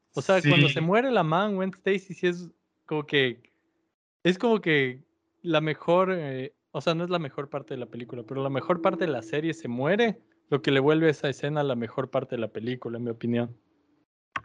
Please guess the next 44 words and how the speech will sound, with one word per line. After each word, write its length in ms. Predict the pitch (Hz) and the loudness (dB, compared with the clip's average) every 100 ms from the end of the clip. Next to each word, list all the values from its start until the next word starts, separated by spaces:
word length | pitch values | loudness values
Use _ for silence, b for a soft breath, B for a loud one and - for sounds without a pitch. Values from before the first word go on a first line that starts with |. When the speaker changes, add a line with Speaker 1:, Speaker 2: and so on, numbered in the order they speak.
| _ _ _ _ _ _ | _ _ _ _ _ _
Speaker 2:
Es 140 | 156 | -4
súper 260 | 156 151 147 | -2 2 2
bien 180 | 131 131 | 2 0
logrado. 440 | 120 110 113 113 - - | 0 2 2 0 -10 -12
O 80 | |
sea, 180 | 127 147 | 0 2
debe 220 | 160 185 | 4 2
ser 200 | - 147 | 2 4
de 60 | 165 | 6
Speaker 1:
Ajá. 120 | 156 | 4
Speaker 2:
los 80 | 127 - _ - | 2 -10 _ -6
Speaker 1:
Es 120 | 175 | 0
como 120 | 147 | 4
que 60 | 139 | 6
Speaker 2:
mejores 220 | 170 185 | 6 4
Speaker 1:
tienes 80 | 208 | 4
una 180 | 220 208 | 4 4
Speaker 2:
momentos. 120 | 160 | 4
Speaker 1:
buena 240 | 180 202 170 | 2 2 0
escena 340 | - 180 196 | 0 0 2
en 140 | 170 | 0
medio 260 | 151 160 156 | 0 0 0
de 80 | 147 | 0
una 160 | 147 | -2
película 460 | 143 143 131 151 131 | -4 -8 -6 -4 -4
terrible. 560 | - 113 113 120 117 _ _ _ _ - | -4 -6 -4 -4 -4 _ _ _ _ -14
Speaker 2:
Es 120 | 147 | -4
co-, 180 | 190 - | -2 0
ajá, 280 | 160 185 185 | 2 4 4
es 80 | |
literalmente, 600 | 190 190 147 143 139 139 | 0 0 2 4 2 -2
es 100 | 151 | -4
como 260 | 190 190 151 | -4 -4 -4
que 160 | 131 117 | -4 -6
para 340 | - 127 127 | -4 -4 -2
mí 120 | 139 | -2
el 120 | 165 | -2
mejor 260 | 160 147 147 | -4 -4 -4
momento 360 | 147 139 139 143 | -2 -4 -2 -4
de 80 | |
Toby 440 | 139 139 139 139 127 | -2 -2 -2 0 0
es 140 | 127 | 0
el 240 | 131 113 117 | -2 -2 0
tren, 480 | 131 170 - - | 2 0 -4 -14